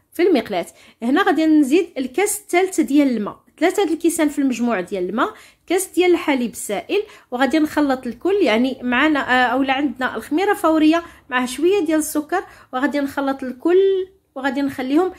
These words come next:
يتفاعلوا. يعني المرحله الاولى غادي نخلي هذا الخليط هذا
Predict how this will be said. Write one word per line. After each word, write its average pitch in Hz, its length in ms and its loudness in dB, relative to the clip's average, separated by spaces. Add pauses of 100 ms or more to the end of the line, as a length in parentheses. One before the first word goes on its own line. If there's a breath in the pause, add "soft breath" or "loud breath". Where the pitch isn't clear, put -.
(260 loud breath)
يتفاعلوا. 269 720 0
يعني 233 580 -6
المرحله 302 480 2
الاولى 294 360 2 (400 loud breath)
غادي 220 140 -6
نخلي 349 400 0
هذا 311 140 0
الخليط 302 400 0
هذا 294 340 -2